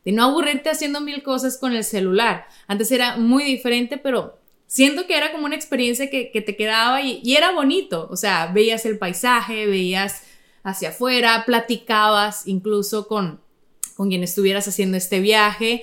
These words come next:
Y, y yo, la verdad, son cosas que me encantaría que mis hijos, eh, tuvieran la oportunidad de vivir, de hacer un viaje en carretera largo y desprendernos un poco de la tecnología, del celular. Yo cuando viajo con niños... Eh,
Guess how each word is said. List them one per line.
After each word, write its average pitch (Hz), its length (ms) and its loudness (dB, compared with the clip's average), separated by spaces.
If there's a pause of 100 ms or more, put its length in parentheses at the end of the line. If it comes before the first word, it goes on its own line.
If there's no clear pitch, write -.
(300)
Y, 208 680 0
y 240 180 -2
yo, 254 200 2
la 285 120 2
verdad, 233 540 2
son 240 140 -2
cosas 226 340 -6
que 170 840 -4
me 233 140 4
encantaría 226 580 2
que 254 80 -4
mis 214 240 -4
hijos, 208 440 -6
eh, 170 380 -8
tuvieran 196 320 2
la 214 60 0
oportunidad 190 600 -2
de 202 120 0
vivir, 196 320 -2
de 262 60 -2
hacer 220 240 -4
un 196 100 -4
viaje 202 200 -4
en 214 60 -6
carretera 180 460 -6
largo 233 720 0 (360)
y 208 300 0
desprendernos 214 760 -2
un 226 140 -2
poco 226 220 -4
de 233 100 0
la 208 140 -2
tecnología, 196 680 -4
del 185 140 -4
celular. 170 560 -4 (280)
Yo 233 140 2
cuando 269 240 0
viajo 220 300 0
con 220 160 -2
niños... 220 640 -4
Eh, 156 600 -6